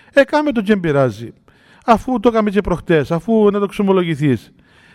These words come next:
«Ε, τώρα χάθηκε ο κόσμος να κλέψει ένα ρολόι, σαν πως εκείνος δεν το κλέψε ή δεν κλέβει τόσα άλλα». Λέει, «Κλέφτε τον μάστρο μου».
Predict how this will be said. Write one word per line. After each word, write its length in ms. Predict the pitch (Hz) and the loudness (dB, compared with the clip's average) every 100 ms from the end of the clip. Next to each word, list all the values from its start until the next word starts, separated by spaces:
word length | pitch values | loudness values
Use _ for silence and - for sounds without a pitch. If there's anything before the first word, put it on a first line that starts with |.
| _ - | _ 0
«Ε, 140 | 311 | 0
τώρα 280 | 262 277 226 | 0 0 0
χάθηκε 320 | 226 208 208 | -2 -2 -2
ο 60 | 151 | 0
κόσμος 300 | 196 185 160 | 0 0 -2
να 80 | |
κλέψει 280 | 151 175 - | -2 -2 0
ένα 80 | 180 | 0
ρολόι, 200 | 156 156 | 0 0
σαν 160 | 170 165 | 0 -2
πως 120 | 135 | -2
εκείνος 200 | 147 151 | -4 -2
δεν 80 | 160 | 0
το 80 | |
κλέψε 420 | 202 202 - 143 - _ - | 0 -2 -4 -8 -10 _ -4
ή 80 | 165 | 0
δεν 140 | 160 | 0
κλέβει 240 | 160 170 | 0 0
τόσα 300 | 170 175 185 | 0 0 0
άλλα». 280 | 180 143 120 _ _ _ _ _ - - | -2 -4 -10 _ _ _ _ _ -20 -16
Λέει, 460 | - 175 196 196 170 | -2 2 4 4 2
«Κλέφτε 420 | - 202 220 240 | 0 2 2 0
τον 140 | 190 170 | -2 0
μάστρο 420 | 196 185 151 139 | 0 0 -2 -2
μου». 300 | 113 107 | -2 -6